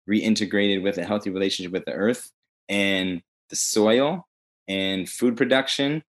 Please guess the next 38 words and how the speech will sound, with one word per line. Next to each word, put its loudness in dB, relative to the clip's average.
and 0
relationships 2
to -4
animals 0
and -4
things 0
like 0
factory 0
farming 0
hopefully -2
become -2
a -2
distant -4
memory. -2
Like, 2
right, 2
all 4
these, 2
these 2
layers 6
of 2
health 2
versus 2
pathology, -2
um, 0
it's -2
all 6
included, 2
like, -2
and 4
it's 0
all 2
implicated. -4
Like, -10
we 2
have 0
to -6
change 2